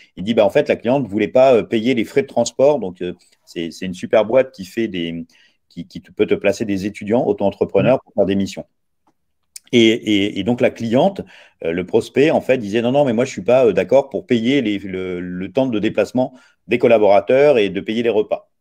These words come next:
Speaker 2: Bien sûr.
Speaker 1: Et donc, c'est pour ça que la personne n'avait pas, pas signé. Et je dis, « Mais ça, en fait, c'est une pépite, c'est un truc de dingue. » Tu rentres ça dans ton truc, dans ton C R M, et du coup, quand tu vas la recontacter dans trois mois, même pour lui envoyer un cold email manuel,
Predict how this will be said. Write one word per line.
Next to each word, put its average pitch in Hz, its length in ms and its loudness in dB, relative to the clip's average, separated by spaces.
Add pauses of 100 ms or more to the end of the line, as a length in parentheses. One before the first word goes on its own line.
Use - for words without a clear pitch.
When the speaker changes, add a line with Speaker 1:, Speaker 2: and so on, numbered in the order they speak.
Speaker 2:
Bien - 60 -18
sûr. - 140 -14
Speaker 1:
Et - 20 -10
donc, 104 160 -10
c'est 104 100 -14
pour 107 160 -10
ça 120 200 2
que 120 120 -10
la 85 300 -8
personne 87 220 -10
n'avait 95 160 -6
pas, 92 300 -4
pas 90 80 -10
signé. - 220 -20 (420)
Et 85 40 -12
je 87 40 -10
dis, « 123 100 0
Mais 117 80 2
ça, 135 120 2
en 123 60 2
fait, 90 160 0
c'est - 100 -14
une 82 60 -10
pépite, 120 380 -8
c'est 85 60 -12
un 80 40 -12
truc 87 140 -16
de 107 80 -2
dingue. » 120 260 -2 (320)
Tu - 100 -2
rentres 160 220 2
ça 160 160 4
dans 117 140 -2
ton 104 120 -6
truc, - 320 -2 (320)
dans 107 160 0
ton 107 120 -8
C 104 160 -2
R 98 100 4
M, 202 200 0 (480)
et 120 100 -4
du 147 100 -4
coup, 165 100 -8
quand 147 140 2
tu 131 120 -8
vas 131 120 4
la 139 80 4
recontacter 143 480 -2
dans 113 120 -2
trois 117 240 2
mois, 175 220 -2
même 170 260 -2
pour 143 120 -2
lui 127 80 2
envoyer 113 240 2
un 107 80 -2
cold 101 260 -6
email 107 320 -2 (240)
manuel, 110 560 -2